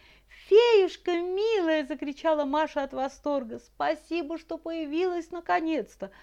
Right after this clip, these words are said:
Скажи же быстрей, как нам домой попасть? Во всем тебя слушаться будем!» А Никитка вежливо с феей поздоровался.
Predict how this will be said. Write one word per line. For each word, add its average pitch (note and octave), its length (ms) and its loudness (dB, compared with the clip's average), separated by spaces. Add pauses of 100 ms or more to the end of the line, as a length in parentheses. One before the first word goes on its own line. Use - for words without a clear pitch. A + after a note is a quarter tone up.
(160)
Скажи E4 520 -2
же F4 120 -6
быстрей, E4+ 680 -6 (180)
как D4 280 2
нам F4 240 -6
домой F#4 360 0
попасть? E4 520 2 (260)
Во C4+ 220 -6
всем C#4+ 500 -10
тебя C#4 320 -8
слушаться C4+ 640 -8
будем!» G#3 520 -10 (340)
А F3 120 -10
Никитка F3+ 640 -8 (200)
вежливо A3 500 -6
с C4 100 -18
феей G#3+ 380 -4 (180)
поздоровался. F#3 1040 -8